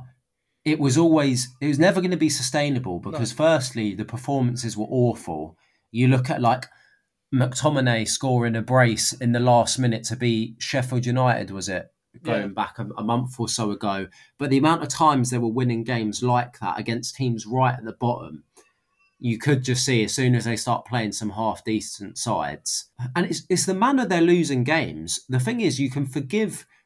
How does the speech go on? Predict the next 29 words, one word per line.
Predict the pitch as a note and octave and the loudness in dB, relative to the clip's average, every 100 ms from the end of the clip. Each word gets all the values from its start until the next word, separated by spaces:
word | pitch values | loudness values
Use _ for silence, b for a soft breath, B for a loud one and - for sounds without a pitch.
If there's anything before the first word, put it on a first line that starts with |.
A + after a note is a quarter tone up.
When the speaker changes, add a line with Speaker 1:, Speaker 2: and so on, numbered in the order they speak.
| - | 0
Speaker 1:
the | D3 | 4
odd | D#3 B2+ | 4 2
loss | D3+ C#3 - | 0 0 -2
here | C#3 C3+ A#2+ | -2 -2 -2
and | A#2 C3 | 0 0
there | A#2 E2+ | 0 -2
if | G#2+ | -6
the | - | -8
performance | - - C#3 C3 A2+ - | -8 -4 0 2 0 -4
is | G2 | -10
good. | G2+ F#2+ - | -10 -10 -8
Obviously, | B2+ B2 - B2 G#2 B B B B B D3 | -4 -2 0 0 -2 B B B B B 4
we | D3 | 6
were | C3 | 6
speaking | B2+ D3 B2+ B2 | 4 2 2 4
after | B2 A#2 - A2+ | 4 4 0 -2
the | A2 | 0
Arsenal | - B2 A#2 - G#2+ | 6 6 6 0 -2
Villa | C#3 C3+ A#2+ | 2 2 2
game, | F#2 E2+ E2 E2 _ _ _ _ _ _ _ | 0 -4 -6 -10 _ _ _ _ _ _ _
and | D3 C3 | -2 0
to | E3+ | 2
be | C4+ | 4
honest, | C#4 F#3 F2 - - | 4 2 -2 -4 -2
I | B2+ | 0
wasn't | D#3+ G#3 F#3+ D#3+ - _ _ _ _ _ D3 | 2 2 2 0 -6 _ _ _ _ _ 6
as | D3+ B2 - C3 | 6 4 0 2
annoyed | C3+ D#3 D3+ A#2+ A2 - - _ - | 4 4 4 2 2 -4 -14 _ 0
as | C3+ B2 B2 - | 2 2 0 -2